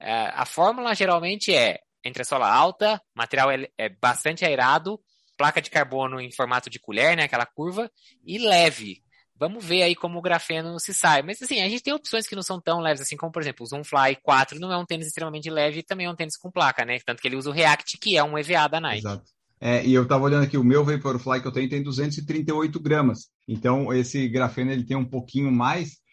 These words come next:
Speaker 2: Mas, assim, quando tem a placa, eu, eu sinto, eu não sinto tanto peso quanto os outros, sabe? Porque tem a placa que te ajuda, te impulsiona, joga pra frente. Acaba meio que minimizando isso, eu consegui fazer ótimos treinos e ritmos.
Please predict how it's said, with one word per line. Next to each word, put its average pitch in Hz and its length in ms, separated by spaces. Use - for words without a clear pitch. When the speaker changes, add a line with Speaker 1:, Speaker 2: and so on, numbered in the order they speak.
Speaker 2:
Mas, 180 200
assim, 175 180
quando 233 260
tem 208 140
a 175 80
placa, 156 720
eu, 170 280
eu 165 160
sinto, 180 480
eu 165 140
não 180 140
sinto 190 440
tanto 175 360
peso 160 400
quanto 156 320
os 123 160
outros, 123 320
sabe? 123 180
Porque 147 240
tem 165 120
a 165 100
placa 156 340
que 139 160
te 135 200
ajuda, 120 420
te - 140
impulsiona, 123 640
joga 117 260
pra 127 120
frente. 156 320
Acaba 170 320
meio 175 160
que 185 140
minimizando 185 640
isso, 185 140
eu - 40
consegui 147 320
fazer 139 240
ótimos 147 460
treinos 135 400
e 127 60
ritmos. 127 340